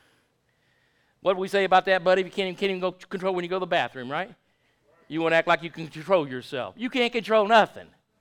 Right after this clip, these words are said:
You've tried to control it. You've tried your best. How'd that work out for you? Disobedience always separates us from God.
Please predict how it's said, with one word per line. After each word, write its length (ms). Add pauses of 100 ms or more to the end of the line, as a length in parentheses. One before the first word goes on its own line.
(560)
You've 180
tried 380
to 80
control 500
it. 100 (140)
You've 180
tried 300
your 120
best. 640 (800)
How'd 200
that 140
work 160
out 200
for 220
you? 120 (1500)
Disobedience 680
always 420
separates 540
us 80
from 160
God. 300